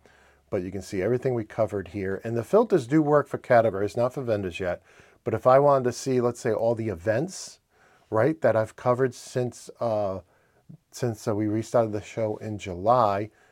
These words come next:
you can see it here. Here's all the different links to all the events. And for the events, I'm starting it with the date,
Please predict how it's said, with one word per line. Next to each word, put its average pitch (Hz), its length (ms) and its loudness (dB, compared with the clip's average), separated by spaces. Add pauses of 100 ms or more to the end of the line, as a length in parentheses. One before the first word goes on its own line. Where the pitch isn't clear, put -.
(100)
you 110 120 -6
can 107 120 -6
see 113 280 -6
it 98 100 -2
here. 120 400 -6 (200)
Here's 101 220 -8
all 101 140 -4
the 92 100 -16
different 98 400 -10
links 98 240 -10
to 98 80 -14
all 90 180 -8
the 92 140 -10
events. 87 420 -8 (320)
And 139 140 0
for 180 100 6
the 175 80 8
events, 160 300 6
I'm 127 100 -2
starting 139 380 0
it 120 100 0
with 104 100 -6
the 98 80 -4
date, 101 500 -2